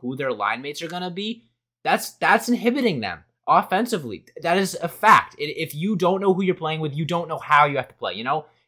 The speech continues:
'Cause it's one thing for Ivan Barbashev to go play down on that third line and ask to be a grinder, you know, playing with guys like Tyler Bozak. But then the flip side is he gets to be an offensive beast when he plays with Tarasenko and Buchnevich. So if I'm Ivan Barbashev showing up to the rink,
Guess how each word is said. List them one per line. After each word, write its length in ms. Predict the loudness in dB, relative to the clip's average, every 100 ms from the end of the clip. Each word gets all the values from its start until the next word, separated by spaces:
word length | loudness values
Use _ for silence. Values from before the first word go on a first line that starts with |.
| -6
'Cause 80 | -4
it's 140 | 2
one 220 | 4 4
thing 220 | 2 -2
for 120 | 2 4
Ivan 260 | 4 4
Barbashev 380 | 4 2 0 -6
to 60 | -6
go 100 | -6
play 180 | -4
down 180 | -2 -2
on 100 | -2
that 160 | -6 -8
third 180 | -8 -6
line 140 | -8
and 100 | -6
ask 240 | -6 -6
to 80 | -12
be 140 | -12 -6
a 40 |
grinder, 460 | 2 2 2 -4 -10
you 140 | -8
know, 180 | -6 -6
playing 320 | -4 -6 -6
with 160 | -10 -6
guys 220 | -6 -6
like 100 | -8
Tyler 260 | -6 -6
Bozak. 420 | -6 -6 -4 -6 -6 _ _ _
But 80 |
then 120 | -10 -6
the 40 |
flip 200 | -4 0
side 220 | 4 4
is 140 | 2 -2
he 80 |
gets 160 | -2 -4
to 60 | -4
be 140 | -8
an 60 | -2
offensive 680 | 2 2 0 -6 -8 -10 -6
beast 320 | -2 -2 -4
when 100 | -8
he 60 |
plays 280 | -6 -6 -8
with 120 | -10
Tarasenko 640 | -8 -8 -8 -12 -8 -8 -8 _ _ _ -8
and 300 | -6 -6 -8 _ _ _ _ _ -8
Buchnevich. 460 | -6 2 2 2 0
So 140 | 4
if 60 | 6
I'm 180 | 8
Ivan 240 | 8 6 8
Barbashev 460 | 6 6 2 0
showing 220 | 0 0 0
up 80 |
to 80 | -2
the 100 | -4
rink, 320 | 0 -2 -2